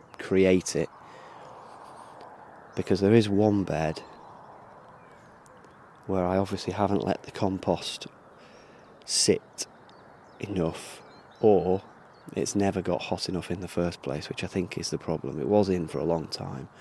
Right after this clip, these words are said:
and I've put that out, and it's basically just turned into pure grass. That's, the amount of green stuff growing in it still is remarkable.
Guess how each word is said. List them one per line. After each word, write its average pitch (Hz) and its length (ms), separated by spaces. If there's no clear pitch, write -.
and 95 120
I've 85 180
put - 200
that 95 160
out, 82 560
and 92 160
it's - 240
basically 90 380
just - 260
turned 98 420
into 82 360
pure 92 240
grass. - 560
That's, - 400
the - 100
amount 104 140
of 95 80
green 98 260
stuff - 300
growing 85 300
in 85 100
it - 140
still 90 260
is - 300
remarkable. 87 640